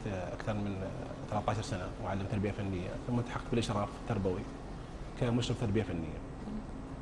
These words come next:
آه، أثناء ممارستي التربية الفنية وكإشراف تربية فنية،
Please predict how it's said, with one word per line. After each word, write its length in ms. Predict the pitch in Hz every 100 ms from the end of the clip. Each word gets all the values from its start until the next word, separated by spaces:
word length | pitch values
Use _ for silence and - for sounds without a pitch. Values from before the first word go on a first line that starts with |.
| -
آه، 540 | 123 120 120 120 117 123
أثناء 220 | - 160
ممارستي 400 | 147 143 143 131
التربية 260 | 123 127 131
الفنية 500 | 131 127 131 127 113
وكإشراف 520 | 104 117 - 127 123
تربية 180 | 113 120
فنية، 460 | 127 127 131 131